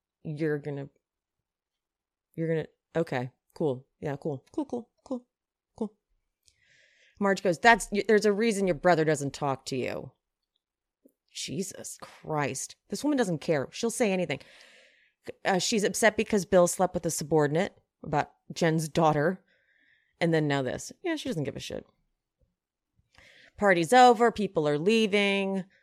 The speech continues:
Danielle says that went exactly according to plan. I don't know if there was actually a plan, but someone's gonna harp on that and pull that. You know they are. Marge is gonna be like, "What does she mean by that?"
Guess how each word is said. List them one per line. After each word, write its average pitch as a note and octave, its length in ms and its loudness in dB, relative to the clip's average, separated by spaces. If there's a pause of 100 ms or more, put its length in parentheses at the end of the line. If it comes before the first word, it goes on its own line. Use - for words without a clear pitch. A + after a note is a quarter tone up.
(960)
Danielle B3+ 460 6
says F#3 580 4
that F3 300 2
went F#3 260 2
exactly E3 580 0
according D3+ 420 -2
to C#3 100 -8
plan. C#3+ 480 -2 (340)
I B3 140 4
don't B3 180 2
know G3 200 4
if F#3 120 -2
there F#3 140 2
was E3+ 180 -2
actually E3 420 0
a D3+ 60 0
plan, D#3+ 400 -2
but D3+ 160 -6
someone's E3+ 360 -2
gonna D#3 180 -2
harp D3 320 -4
on C#3+ 160 -4
that C#3+ 160 -2
and D3 100 -12
pull D3 300 -2
that. C3 320 -2
You E3+ 120 -2
know D#3+ 200 0
they C#3+ 200 -2
are. C#3 380 -6
Marge E3+ 260 0
is D#3+ 80 -8
gonna E3 160 -2
be C#3+ 140 -4
like, D#3+ 160 -4
"What B3+ 120 6
does B3+ 80 -2
she - 140 -2
mean A3+ 220 0
by D#3+ 200 4
that?" E2 320 -6